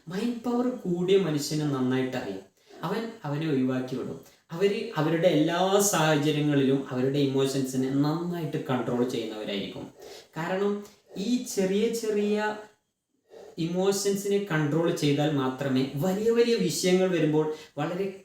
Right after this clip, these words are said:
കാമായിട്ട് മുന്നോട്ട് പോകാൻ കഴിയൂ. അതുകൊണ്ട് അവർ എപ്പോഴും അവരുടെ ഇമോഷൻസിനെ കൺട്രോൾ ചെയ്തുകൊണ്ടിരിക്കും.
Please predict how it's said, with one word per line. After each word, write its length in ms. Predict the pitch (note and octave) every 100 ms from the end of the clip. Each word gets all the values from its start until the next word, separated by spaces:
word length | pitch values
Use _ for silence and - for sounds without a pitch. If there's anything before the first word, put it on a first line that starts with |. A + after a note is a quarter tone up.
| -
കാമായിട്ട് 840 | D3+ D#3+ F3 F3 D#3 C#3+ D3+ C#3+ -
മുന്നോട്ട് 440 | C#3 C3+ C#3 C3+
പോകാൻ 320 | C#3 C3 B2 B2+
കഴിയൂ. 320 | G#2 G2+ F#2 - _ -
അതുകൊണ്ട് 500 | C#3 D3+ D3+ D#3 -
അവർ 260 | C3+ C#3+ - -
എപ്പോഴും 640 | B2+ - - D3 C#3+ C#3+
അവരുടെ 240 | C3 C3 C3
ഇമോഷൻസിനെ 760 | B2+ B2+ B2+ B2+ - B2 B2+ A#2+
കൺട്രോൾ 440 | A2+ A#2 A#2+ -
ചെയ്തുകൊണ്ടിരിക്കും. 840 | G#2+ G#2 G#2 G#2 G2 F#2+ F#2 -